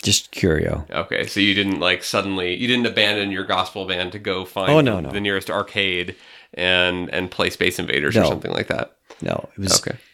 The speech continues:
Speaker 1: that was before I had even met your mom. And after I met your mom, I was working in a factory at the time as an analyst.
Speaker 2: Wh-,
Speaker 1: And
Speaker 2: what is an analyst?
Speaker 1: Well, I was an, uh, analyst who went around,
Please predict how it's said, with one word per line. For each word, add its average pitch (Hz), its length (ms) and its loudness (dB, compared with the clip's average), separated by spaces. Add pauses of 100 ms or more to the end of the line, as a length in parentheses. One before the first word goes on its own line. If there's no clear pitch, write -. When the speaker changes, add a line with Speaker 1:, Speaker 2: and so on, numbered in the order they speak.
(280)
Speaker 1:
that 117 140 6
was 113 100 4
before 107 360 4
I - 60 8
had 110 100 4
even 104 320 4
met 120 180 2
your 123 100 2
mom. 95 440 2 (720)
And 92 120 0
after 98 220 2
I 101 60 4
met 101 200 2
your 92 100 2
mom, 120 480 4 (640)
I 95 120 0
was 80 180 0
working 107 300 2
in 90 80 2
a 92 60 -2
factory 101 320 0
at 87 80 -8
the - 60 -8
time 92 360 -4 (460)
as 85 240 -2
an 98 40 2
analyst. 104 540 2 (1040)
Speaker 2:
Wh-, 110 40 4
Speaker 1:
And 120 260 6
Speaker 2:
what 104 100 6
is 95 100 2
an 87 120 2
analyst? 80 760 -4 (120)
Speaker 1:
Well, 131 240 6
I 110 60 8
was 104 180 4
an, - 260 -8 (220)
uh, 107 180 -2 (400)
analyst 139 440 4
who 110 140 2
went 120 160 2
around, 110 340 2